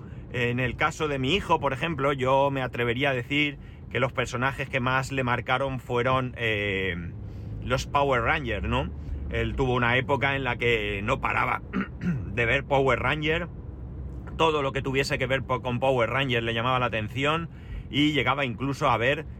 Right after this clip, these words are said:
atención, ya era un precursor, ¿no? Los Power Ranger en turco, ¿no? Los buscaba en YouTube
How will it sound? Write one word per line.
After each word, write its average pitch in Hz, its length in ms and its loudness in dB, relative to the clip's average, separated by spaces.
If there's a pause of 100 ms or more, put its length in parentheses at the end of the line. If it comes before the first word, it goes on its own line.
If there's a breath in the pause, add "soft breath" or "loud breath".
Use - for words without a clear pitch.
atención, 113 800 0 (180)
ya 123 160 2
era 151 160 0
un 147 140 -4
precursor, 135 760 2
¿no? 156 260 0 (320 loud breath)
Los 135 220 0
Power 160 380 4
Ranger 156 480 2
en 127 180 -2
turco, 147 580 2
¿no? 127 220 -2
Los 127 100 -2
buscaba 123 400 0
en 127 120 0
YouTube 147 360 2